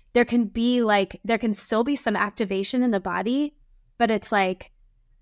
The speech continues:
there's also, like, this knowing or this, um, this realization within the cells, within the nervous system, within the body, not just the mind, that's like, "Okay,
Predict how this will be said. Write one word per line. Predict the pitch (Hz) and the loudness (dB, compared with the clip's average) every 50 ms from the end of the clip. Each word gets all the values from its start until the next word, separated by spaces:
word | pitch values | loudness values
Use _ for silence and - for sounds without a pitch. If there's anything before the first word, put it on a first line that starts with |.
| _ _ - | _ _ -12
there's | - 202 233 220 196 - | -2 0 0 0 2 2
also, | - 208 208 - - 262 262 | 2 2 2 2 2 2 2
like, | 247 220 202 - | 2 2 0 -2
this | 190 202 196 190 - | -4 -6 -6 -6 -4
knowing | 202 196 196 196 196 202 220 226 240 240 240 233 214 | -4 -2 0 0 0 0 0 2 2 2 0 0 0
or | 190 190 | 0 -2
this, | 185 190 190 190 196 190 190 - - - - - _ _ _ _ _ _ _ _ - | -2 -2 -2 -2 -2 -2 -4 -8 -12 -18 -20 -20 _ _ _ _ _ _ _ _ 0
um, | 214 208 196 190 180 180 190 190 196 196 196 _ _ _ _ _ _ - | 0 0 2 0 -2 -4 -6 -6 -8 -10 -12 _ _ _ _ _ _ -10
this | 220 208 240 214 - 226 | -4 -2 -2 0 0 0
realization | 214 226 226 233 226 208 196 226 214 208 202 - 269 240 | 0 2 4 4 4 2 2 0 -2 0 0 0 -2 0
within | 220 214 214 - - 240 226 240 254 254 | 0 -2 -4 -4 -4 -2 0 2 2 4
the | 240 214 | 4 2
cells, | 196 - - - - - 240 240 202 180 175 - 196 196 - | 2 0 -8 -10 0 2 4 6 6 4 4 0 -2 -2 -4
within | 214 202 - - 233 220 226 240 240 | -4 -6 -4 -4 -2 0 2 2 2
the | 233 220 | 2 2
nervous | 208 208 202 208 208 196 196 185 | 2 2 2 2 2 0 -2 -4
system, | - - 190 - 190 190 | -4 -10 -10 -8 -6 -6
within | 190 190 - 208 214 240 | -6 -6 -4 0 2 2
the | 247 208 | 2 4
body, | 190 196 196 196 190 180 175 185 | 4 2 2 2 0 -2 -4 -2
not | 196 196 190 - | -2 -2 -2 -2
just | 277 254 - - | -2 -2 0 0
the | 262 | 0
mind, | 226 202 185 185 190 190 190 - _ _ _ _ _ _ _ - | 0 0 0 -2 -2 -4 -6 -8 _ _ _ _ _ _ _ 0
that's | - 226 214 - - | 0 0 0 0 0
like, | 202 180 180 185 - - - _ _ _ _ _ _ _ _ _ _ - | 0 2 0 0 -4 -8 -20 _ _ _ _ _ _ _ _ _ _ -2
"Okay, | 233 254 - 294 359 349 - - 190 | -2 -2 0 0 -2 -2 -2 -4 -10